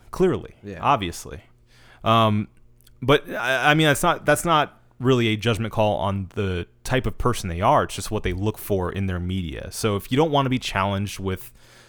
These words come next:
Speaker 1: you know, some really topical content that you have to digest and think deeply about,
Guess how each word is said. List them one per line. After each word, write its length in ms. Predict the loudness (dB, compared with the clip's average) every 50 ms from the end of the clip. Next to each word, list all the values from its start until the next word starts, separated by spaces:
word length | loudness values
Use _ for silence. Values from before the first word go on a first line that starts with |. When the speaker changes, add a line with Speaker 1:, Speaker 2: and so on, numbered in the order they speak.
| _ _ _
Speaker 1:
you 140 | _ -6 -4
know, 200 | -2 -2 -4 -4
some 440 | -6 -6 -4 -4 -4 -4 -4 -6 -10 -12 _ _ _ _ _ _ _ _ _ _ _ _ -20 _ _ _ _
really 280 | 2 2 2 2 0 2
topical 520 | 2 6 6 6 4 4 0 0 0 -2
content 640 | -2 0 0 2 2 0 0 0 -2 -2 -2 -4 -6 -6
that 140 | -6 -6 -4
you 80 | -4 -6
have 120 | -6 -6 -6
to 60 | -4
digest 880 | -2 -2 -2 -2 -2 -2 0 0 0 0 0 -4 -8 -8 -12 -12 -14 -16 -16 -16 -12 -10
and 180 | -8 -8 -4
think 200 | -4 -4 -4 -2
deeply 360 | -2 -2 -2 0 -2 -2 -2 -2
about, 420 | -2 -2 0 0 0 -2 -4